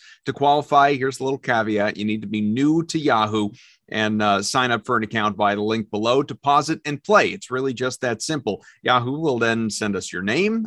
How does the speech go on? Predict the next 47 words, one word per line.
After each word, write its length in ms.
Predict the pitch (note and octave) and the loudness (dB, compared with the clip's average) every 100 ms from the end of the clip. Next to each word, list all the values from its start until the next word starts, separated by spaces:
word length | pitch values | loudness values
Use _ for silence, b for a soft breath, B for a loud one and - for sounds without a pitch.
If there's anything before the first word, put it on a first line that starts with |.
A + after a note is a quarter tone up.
| - | -4
uh, 160 | A2+ G2+ | -2 0
after 260 | G#2+ G2+ | -2 -4
you 80 | G#2+ | -8
play 220 | - A#2 | -4 -4
in 60 | G#2 | -4
your 100 | G2+ | -4
first 300 | A2+ A2 - | -6 -6 -4
paid 240 | G#2+ G2 | -4 -2
contest, 580 | C3+ D3 D3+ D3+ C#3+ - b b - | 0 0 2 0 0 -4 b b -6
and 80 | |
we 120 | A#2+ B2 | -2 -2
will 160 | G#2+ | 0
reach 320 | G#2+ B2+ - | 0 -2 0
out, 340 | C3 C3+ D3 B2 | 2 2 0 -4
uh, 140 | A2 | -4
via 320 | G2+ A2+ G#2 G2 | 2 2 2 0
email 380 | C#3+ C3+ B2 B2 | -4 -2 -2 -2
with 140 | A#2 | -4
your 120 | G#2+ | -6
coupon 440 | G#2 D3 C#3+ C#3 C3+ | -6 -6 0 0 -2
if 60 | - | -6
you 80 | |
need 160 | A#2 G#2+ | -6 -4
any 200 | G#2 G#2 | -2 -2
immediate 600 | F#2+ A2 E3 E3 E3 D#3+ b b b b | -4 -4 -2 0 0 0 b b b b
assistance, 680 | A2+ - F3+ E3+ F3 D#3+ - | -6 2 2 2 0 -2 0
anything 480 | C#3+ D3 C#3+ D3 C#3 | -2 -2 -2 -2 0
else, 420 | C3+ C#3+ - - | 0 0 -6 -4
uh, 80 | A2+ | -2
access, 640 | F2 A2+ C3 - C3+ B2+ | 0 0 0 -2 -4 -2
whatever 300 | A#2+ B2 B2+ | 0 0 0
it 60 | A2+ | -2
may 160 | A#2+ | -2
be. 380 | A2+ A#2+ B2+ - | -2 -4 -4 -6
Email 280 | C3+ C#3 C#3 | -4 0 -2
support 480 | - A#2+ D3 E3+ - | -4 -4 0 2 0
at 100 | B2 | -2
osmo 480 | B2 C3+ - B2+ A#2+ | -2 -2 -2 -2 2
dot 240 | A#2+ A#2 | 0 0
com. 300 | B2+ A#2+ A2 b b b | 0 0 -2 b b b
We 80 | B2 | -2
will 80 | A#2 | 0
get 240 | A2 A2+ | 0 0
you 60 | G#2+ - | -2 -2
all 240 | B2 C3+ | 2 2
set 320 | C3 - A#2+ | 0 2 4
up. 240 | A#2 A2 | 6 4